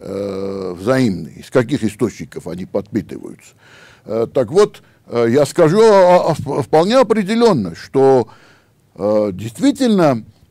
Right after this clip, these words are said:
м, нет такого вопроса о генетической несовместимости, о том, что вечно они обречены, эти народы, враждовать, ничего подобного.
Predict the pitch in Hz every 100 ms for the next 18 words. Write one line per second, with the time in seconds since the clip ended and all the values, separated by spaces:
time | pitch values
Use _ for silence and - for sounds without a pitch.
0 | _ - 117 123 131 202 208 147 - 131
1 | 113 104 127 143 113 - 92 107 131 139
2 | 135 160 - - 123 127 123 147 131 117
3 | 117 - 175 202 170 143 143 127 - 127
4 | - 135 110 143 - 131 123 127 117 120
5 | 107 131 127 127 120 117 117 120 113 101
6 | 127 117 107 139 175 143 - 208 - 143
7 | 107 87 - -